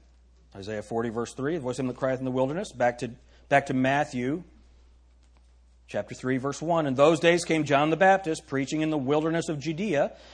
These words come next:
saying, 'Repent ye, for the kingdom of heaven is at hand.' For this is he that was spoken of by the prophet Isaiah." Now that's the Greek spelling of I-, of, of Isaiah. "For this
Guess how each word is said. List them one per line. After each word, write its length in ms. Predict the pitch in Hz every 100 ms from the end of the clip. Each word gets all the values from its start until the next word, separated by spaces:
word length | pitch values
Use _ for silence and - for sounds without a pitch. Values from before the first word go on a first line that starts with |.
| -
saying, 320 | - 170 175 165
'Repent 500 | 165 165 240 269 156
ye, 200 | 151 170
for 120 | 156
the 100 | 135
kingdom 420 | - 196 226 226
of 100 | 143
heaven 360 | 202 240 170 156
is 120 | 151
at 120 | 147
hand.' 600 | 208 220 175 120 104 95 - _ _ - _ - _ _
For 220 | - 170 160
this 340 | 151 269 269
is 200 | 190 147
he 320 | 214 233 202
that 180 | 180 180
was 240 | 156 151 -
spoken 440 | 233 254 220 151
of 240 | 143 165
by 160 | 165 196
the 100 | 214
prophet 520 | - 147 117 - 147 185
Isaiah." 640 | 196 175 247 233 135 98 -
Now 120 | 131 120
that's 240 | 123 -
the 120 | 135
Greek 420 | 123 120 156 151 -
spelling 440 | - 123 120 135
of 100 | 135
I-, 180 | 147 151
of, 200 | 143 143
of 280 | 143 147 156
Isaiah. 680 | 156 156 160 214 139 92 - _ _ _ - _
"For 280 | - 139 139
this 320 | 123 151 196